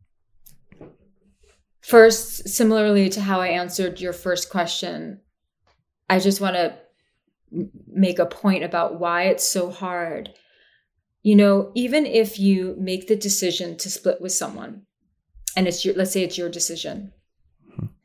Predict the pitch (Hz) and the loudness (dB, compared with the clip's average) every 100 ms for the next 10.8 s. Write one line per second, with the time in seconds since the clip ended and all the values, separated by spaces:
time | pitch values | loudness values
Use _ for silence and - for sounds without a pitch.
0 | _ _ _ _ _ 190 190 185 180 180 | _ _ _ _ _ 0 0 -2 -8 -10
1 | - 180 185 190 190 190 - 196 196 202 | -8 -4 -2 -2 -4 -6 0 4 6 6
2 | 196 196 185 196 190 185 185 170 165 175 | 4 2 0 -2 -2 -2 0 0 0 -2
3 | 175 - 175 170 170 175 - 160 135 113 | -4 -4 -2 0 0 -6 -6 -6 -8 -14
4 | 202 - _ _ _ _ _ _ _ _ | -14 -16 _ _ _ _ _ _ _ _
5 | _ _ _ 208 233 226 - 202 226 226 | _ _ _ 6 8 8 4 0 2 4
6 | 233 269 302 202 - 202 202 214 202 - | 2 2 0 -6 0 2 4 2 -2 -6
7 | - _ _ _ _ _ _ 180 190 202 | -10 _ _ _ _ _ _ 2 8 10
8 | 196 190 185 175 - 180 196 208 262 233 | 10 4 -4 -10 -14 0 6 8 6 4
9 | 202 - 190 196 196 180 170 170 170 175 | 0 0 0 2 0 -4 -4 -4 -2 0
10 | - 196 175 - 175 160 - | 0 -2 -4 -4 -2 -2 -4